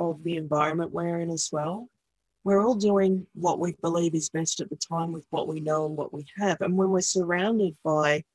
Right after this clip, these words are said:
you know, we move in circles where we're told to, to push our children through. That's a basic human thing, isn't it, Kieran? I mean, at school,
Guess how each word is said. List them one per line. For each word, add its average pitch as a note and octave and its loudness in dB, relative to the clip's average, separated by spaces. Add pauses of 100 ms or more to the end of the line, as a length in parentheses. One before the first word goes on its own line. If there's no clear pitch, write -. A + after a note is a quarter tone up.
(120)
you G#3 2
know, F#3 2
we G3 -2
move G3+ 2
in F#3+ 4
circles F3 -2
where F3 2
we're E3+ 0 (280)
told G3 0
to, - 0 (280)
to F#3+ 0
push G3+ 2
our F3 0
children E3+ 0
through. G#3 -4 (480)
That's F4 0
a G#4+ 0
basic G3 2
human E3 -6
thing, E3 -2
isn't D#3 -4
it, - -6
Kieran? C#3 -4
I - -2
mean, F#3 4
at - -2
school, F#3+ 0